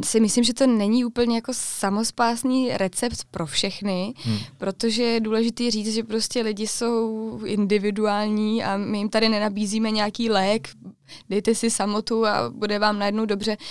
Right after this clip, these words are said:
Speaker 1: protože každý má prostě nějaké svoje vnitřní úzkosti a je pro něj kolikrát i hodně obtížné s nimi zůstat a n-, nedoporučuje se, aby třeba takoví lidé trávili dlouhý čas o samotě.
Speaker 2: Vlastně se mi teď vykradla otázku, protože mě ještě
Speaker 1: Mhm.
Speaker 2: zajímá,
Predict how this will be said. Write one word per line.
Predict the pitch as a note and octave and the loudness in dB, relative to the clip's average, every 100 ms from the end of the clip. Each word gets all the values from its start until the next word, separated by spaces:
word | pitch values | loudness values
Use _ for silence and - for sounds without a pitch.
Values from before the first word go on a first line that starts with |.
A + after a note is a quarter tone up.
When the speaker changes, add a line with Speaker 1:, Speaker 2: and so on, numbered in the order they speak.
| - - | -16 -12
Speaker 1:
protože | G3 G#3 A#3+ | -4 -2 0
každý | G#3+ G3+ A3 | 0 0 0
má | G#3+ | 0
prostě | G#3 G#3 A3+ | 0 -4 0
nějaké | G#3+ G3 G#3 G#3 | 0 0 -2 -4
svoje | G#3 G#3+ | -2 -2
vnitřní | G#3+ G3+ - A3 | 0 0 0 0
úzkosti | G3+ - G#3 - G#3 G#3 - - - - | -2 -4 -4 -2 -4 -4 -8 -14 -14 -4
a | G3 G3 | 0 2
je | G#3 | 0
pro | G3 G#3 | 0 -2
něj | G#3+ G#3+ G#3 | 0 -2 -4
kolikrát | - G3+ G3+ G#3 G#3 | -4 -4 -2 -4 -4
i | G#3+ | -4
hodně | G#3 G#3+ G#3 | -2 -2 -4
obtížné | G3 - - G3 G3+ G3 G3 | -8 -10 -6 -2 0 0 -2
s | |
nimi | G#3 G3+ G3+ - | -2 -2 -4 -4
zůstat | G3 F#3 - F3+ F3 F3+ | -6 -4 -4 -2 -2 -2
a | - | -6
n-, | F#3+ F#3+ A3 - - _ - | -4 -4 -8 -10 -20 _ -6
nedoporučuje | G3+ G3 F#3 F#3+ F#3 G#3 F3+ | -2 -2 -2 -6 -4 -4 -6
se, | F3+ - | -4 -4
aby | G3 F#3 F#3 | -4 -4 -4
třeba | F#3 - F#3 F#3 F#3 F#3 | -4 -6 -4 -4 -4 -6
takoví | - F#3 F#3+ F#3 | -10 -10 -8 -6
lidé | F#3 F#3 F#3 F#3 - - - | -4 -4 -4 -6 -10 -18 -4
trávili | F#3+ F3 E3+ G3 | 0 0 -2 -4
dlouhý | F#3 G3 F3+ G3 | -2 0 0 -2
čas | F#3+ F#3 E3+ | -2 -2 -2
o | F3+ | -6
samotě. | - F3 E3 - E3 F3 - - | -6 -6 -8 -10 -12 -14 -18 -2
Speaker 2:
Vlastně | C3 A#2+ D3 | 2 4 4
se | F3+ | 4
mi | F#3 | 4
teď | E3+ | 2
vykradla | D3 E3+ F3 | 2 4 6
otázku, | D#3+ C#3 G2+ - | 4 2 0 0
protože | C#3 - A2+ C3 | 0 0 4 6
mě | C3+ | 8
ještě | C#3 D3+ | 6 6
Speaker 1:
Mhm. | D3 | 6
Speaker 2:
zajímá, | C3+ C3+ C#3+ | 6 8 6